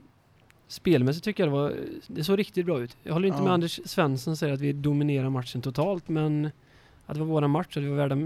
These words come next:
Speaker 1: åtminstone en poäng, det tycker jag ju.
Speaker 2: Ja, det var vi verkligen. Jag såg matchen på T V, och det var, det kändes väldigt konstigt att se Elfsborg spela på T V:n. Det var första matchen, eh, allsvenska matchen jag missade på kanske tre år eller någonting.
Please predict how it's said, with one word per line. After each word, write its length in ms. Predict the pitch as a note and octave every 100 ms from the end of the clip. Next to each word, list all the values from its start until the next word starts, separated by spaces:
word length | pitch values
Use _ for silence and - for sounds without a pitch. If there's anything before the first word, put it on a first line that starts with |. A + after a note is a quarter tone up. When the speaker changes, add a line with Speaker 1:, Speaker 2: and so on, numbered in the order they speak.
| D#3+ -
Speaker 1:
åtminstone 520 | D3 D#3+ C#3+ B2 D3+
en 200 | E3 D3
poäng, 240 | F3 G3+
det 80 | F3
tycker 220 | D#3+ C#3+
jag 60 | B2
ju. 60 | A#2+ - _ -
Speaker 2:
Ja, 120 | C3+ A#2+
det 60 |
var 120 | B2
vi 100 | C3
verkligen. 440 | B2+ A#2+ A#2+ B2 B2 - - - - - - D3
Jag 80 |
såg 180 | - E3+
matchen 280 | D#3 - C#3+
på 80 | C#3
T 280 | - D3+ B2
V, 80 |
och 60 | C#3
det 100 | D3
var, 120 | D3+
det 120 | D#3
kändes 260 | D3+ D3 C3+
väldigt 280 | D#3 C#3 C3
konstigt 300 | D#3+ C#3+ C#3+
att 60 |
se 100 | -
Elfsborg 500 | D#3 C#3 - D3+ C#3+ C#3 - - - _ _ _
spela 300 | - E3 C#3+
på 80 | C#3
T 240 | D#3+ C#3+
V:n. 200 | C3 C#3 - - -
Det 60 | -
var 60 |
första 300 | C3+ C#3 -
matchen, 380 | C#3+ B2 D3 C#3+
eh, 220 | C#3+ C#3+
allsvenska 340 | D3 C3+ A#2+ D3+
matchen 240 | C3+ C#3+
jag 80 | C#3
missade 260 | C3+ C3+ C3
på 200 | C3+ C3+
kanske 200 | C3 C3
tre 220 | D3 C#3
år 120 | C3+
eller 80 | C3+
någonting. 400 | C#3 C#3+ D3 C3+